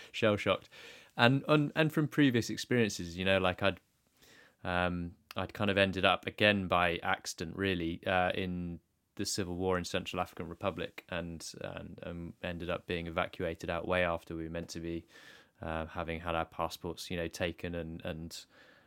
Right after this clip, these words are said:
and being in all sorts of situations there. So I'd, you know, I'd, I had good reason that maybe to be a bit nervous, but, um, as it was, you know, the, the, the, the week was relatively, you know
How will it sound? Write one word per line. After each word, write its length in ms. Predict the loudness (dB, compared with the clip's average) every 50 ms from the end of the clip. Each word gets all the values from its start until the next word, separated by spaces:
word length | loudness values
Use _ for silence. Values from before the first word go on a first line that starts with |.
| _ _ -4
and 220 | -2 -2 -2 0
being 220 | 2 2 2 2 0
in 80 | 0
all 100 | -2 -2
sorts 260 | 0 2 2 2 2 0
of 60 | -2
situations 760 | -2 -2 -2 -2 0 0 2 2 2 0 -2 -4 -6 -4 2
there. 280 | 4 6 6 6 6 4
So 240 | 2 4 4 6
I'd, 160 | 6 4 2 -2 -12 -20 -20 -10 _
you 80 | 4 4
know, 40 | 4
I'd, 140 | 4 4 2 2
I 160 | 4 6 6
had 220 | 8 6 4 2 2 2
good 160 | 2 2 4
reason 520 | 6 6 6 6 6 4 2 0 2 2
that 160 | 2 2 2 2
maybe 280 | 2 2 4 4 2 2
to 140 | 0 0
be 140 | 2 4 4
a 60 | 4
bit 240 | 4 4 4 4 2
nervous, 640 | 2 4 6 6 6 6 4 2 0 -2 -4 -6 -8 -10 -18 -20 -20 -20 _ _ _ _ _
but, 160 | 4 6 10
um, 420 | 10 12 12 10 10 6 2 0 -4 -8 _ _ _ _ _ _ _ _ _ _ -4 0 4
as 180 | 6 6 6 6
it 140 | 6 4 8
was, 320 | 8 10 10 10 8 6
you 80 | 2 4
know, 160 | 6 6 6
the, 180 | 6 4 0 0 _
the, 180 | -2 -2 -2 -2 -4 _ -6
the, 160 | -4 -4 -4 -6 _ -4
the 80 | -2 2
week 320 | 2 2 2 2 0 -4
was 160 | -6 -6 -4
relatively, 920 | 0 2 4 4 4 4 2 0 -2 -2 0 2 2 2 4 2 0 -2 -6 _ _ _ _ _ -6
you 120 | -4 -2
know 220 | 0 0 0 0